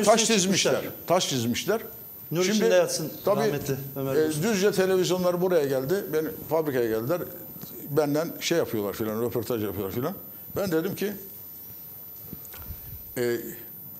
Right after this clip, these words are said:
Speaker 2: "Düzce de bizim kardeş şehrimiz," falan dedim. İşi yumuşatmak için. "Zaten," dedim, "iki yüz milyon para gönderdi bu taraftar,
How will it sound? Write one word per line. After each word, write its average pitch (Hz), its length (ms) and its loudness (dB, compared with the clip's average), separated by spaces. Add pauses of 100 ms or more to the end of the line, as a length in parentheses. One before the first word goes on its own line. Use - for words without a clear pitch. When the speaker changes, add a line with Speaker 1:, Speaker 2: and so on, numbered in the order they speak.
(380)
Speaker 2:
"Düzce 156 400 2 (1300)
de 120 160 0
bizim 107 300 0 (460)
kardeş 113 580 0
şehrimiz," 104 680 -2 (500)
falan 110 300 -2
dedim. 95 260 -4
İşi 120 180 -2
yumuşatmak 123 600 -2
için. - 180 -6 (640)
"Zaten," 170 440 2
dedim, 151 260 0 (920)
"iki 160 220 0
yüz 170 180 2
milyon 147 340 0
para 156 220 4
gönderdi 117 580 0 (220)
bu 120 100 -6
taraftar, 123 480 -2